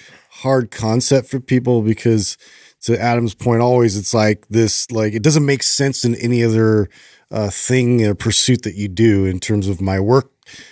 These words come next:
um, that I'm, I'm pursuing to be the best at, or, um, you know, learning the more than anybody else. I put in, like, nothing but hard work and then it pays off. And,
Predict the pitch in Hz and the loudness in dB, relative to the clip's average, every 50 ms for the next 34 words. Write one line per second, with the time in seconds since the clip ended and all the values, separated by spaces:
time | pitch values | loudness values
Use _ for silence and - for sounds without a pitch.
0 | _ _ _ - 110 110 110 110 107 107 101 104 104 98 110 113 110 107 107 107 | _ _ _ -6 -2 0 0 2 2 0 0 -2 -2 0 0 2 2 2 2 0
1 | 120 - - - 110 101 - 117 110 - - - 123 120 113 110 110 101 110 104 | -2 -2 -2 -2 -2 0 0 -2 -2 0 0 2 2 2 2 0 0 -2 -4 -2
2 | 98 110 110 107 95 98 120 117 - - - 117 110 107 104 104 104 101 92 101 | 0 0 0 0 0 0 0 0 -2 -2 0 0 2 2 2 2 0 -2 -2 -2
3 | 101 98 98 95 92 92 90 - - - - _ _ _ _ - - 98 92 90 | 0 0 2 2 0 0 -2 -4 -10 -20 -20 _ _ _ _ -4 -2 -2 0 0
4 | 90 90 90 87 90 92 - 107 104 98 95 92 90 92 107 127 135 135 135 135 | 0 0 -2 -2 -6 -8 -8 -8 -6 -6 -4 -6 -4 -2 0 2 2 4 4 4
5 | 131 127 120 120 117 113 98 - - - - - _ _ - 104 107 110 107 107 | 4 4 2 2 2 0 -2 -6 -12 -20 -20 -20 _ _ -8 -6 -6 -4 -2 0
6 | 120 131 139 131 117 123 120 123 123 131 117 110 113 120 120 113 - 120 104 - | 2 4 4 4 2 0 -2 -2 -2 -2 0 0 0 2 0 0 -2 -6 -6 -2
7 | - 139 123 120 120 110 104 104 107 113 120 131 120 123 113 107 95 - - 131 | 0 2 2 4 2 2 0 -2 0 0 0 0 0 -2 -2 -2 -2 -4 -4 -4
8 | 131 123 117 110 110 120 123 117 117 - 117 101 107 104 95 - - - 120 110 | -4 -4 -4 -4 -4 -2 -2 -2 -2 -2 -2 0 0 0 -2 -2 -2 -2 -2 -2
9 | 90 98 87 71 64 60 - - - 87 87 80 87 | -4 -6 -6 -8 -10 -10 -12 -14 -12 -12 -10 -10 -12